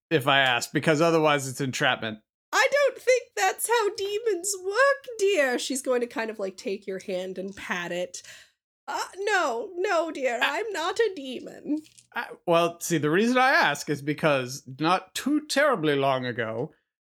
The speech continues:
Speaker 1: we were in a similar situation where an old woman invited us into her kitchen,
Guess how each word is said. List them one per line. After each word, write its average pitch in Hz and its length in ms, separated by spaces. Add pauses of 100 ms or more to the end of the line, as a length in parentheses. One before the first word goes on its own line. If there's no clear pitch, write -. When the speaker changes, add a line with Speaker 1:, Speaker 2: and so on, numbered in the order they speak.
(200)
Speaker 1:
we 170 140
were 175 140
in 175 120
a 170 60
similar 214 380
situation 208 720
where 185 180
an 156 100
old 170 240
woman 175 260
invited 160 460
us - 380 (200)
into 165 280
her 175 100
kitchen, 175 540